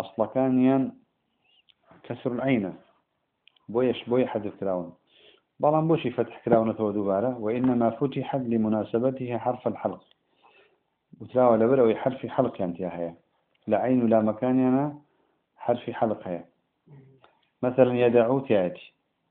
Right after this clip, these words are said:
يزعو تياتي. يضعو تياتي. يقع،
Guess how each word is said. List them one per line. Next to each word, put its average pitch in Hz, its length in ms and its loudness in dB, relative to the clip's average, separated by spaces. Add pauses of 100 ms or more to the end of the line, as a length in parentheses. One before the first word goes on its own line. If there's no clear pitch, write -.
(340)
يزعو 110 360 0
تياتي. 104 440 -2 (140)
يضعو 107 360 2
تياتي. 98 480 -4 (800)
يقع، 110 480 0